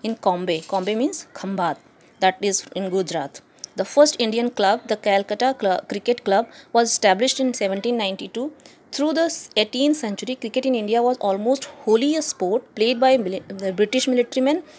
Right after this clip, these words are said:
and civil servants in all white, only all white clubs and gymkhanas. The origins of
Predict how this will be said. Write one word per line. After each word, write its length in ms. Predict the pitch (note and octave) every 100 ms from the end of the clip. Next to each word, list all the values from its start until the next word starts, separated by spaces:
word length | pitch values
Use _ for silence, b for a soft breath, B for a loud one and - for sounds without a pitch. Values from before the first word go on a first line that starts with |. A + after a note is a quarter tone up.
| B
and 140 | G#3+ A#3+
civil 320 | - G3 A#3
servants 440 | - F3 E3 E3 -
in 100 | G#3
all 240 | G#3 A3+
white, 480 | F3+ E3 E3 - - _ B B B B G#3
only 400 | G#3+ A3 A#3 -
all 340 | G3+ G3 G3+ G3
white 380 | F#3 F#3 F#3+ -
clubs 240 | G#3 -
and 140 | A#3+
gymkhanas. 640 | F#3+ F3 - E3 D3 - - B B B _ - _ _ _ _ B B B B B B
The 160 | G#3+ A3
origins 380 | G#3+ G#3 A#3+ C4
of 160 | C4